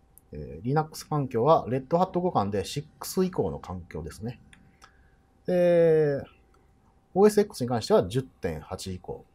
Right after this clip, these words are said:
で、先ほどもちょっと言いました、あの、シーピーユーに関する制限といいますか、あの、注意事項なんですが、えー、近年の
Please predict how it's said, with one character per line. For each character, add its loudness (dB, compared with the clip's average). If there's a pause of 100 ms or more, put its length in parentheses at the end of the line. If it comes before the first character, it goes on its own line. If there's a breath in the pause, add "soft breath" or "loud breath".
(480)
で、 -4
先 -2
ほ 2
ど 4
も 0
ち -14
ょ -6
っ -6
と 0
言 -2
い -2
ま -2
し -14
た、 -6
あ -4
の、 -8
シ -4
ー -2
ピ 0
ー 2
ユ 4 (120)
ー 2
に -2
関 -4
す -8
る -6
制 2
限 0
と -6
い -2
い -2
ま -4
す -12
か、 -8
あ -8
の、 -8
注 -2
意 -2
事 -6
項 -4
な -6
ん -10
で -12
す -8
が、 -4 (580 soft breath)
え -6
ー、 -20 (140)
近 0
年 6
の -2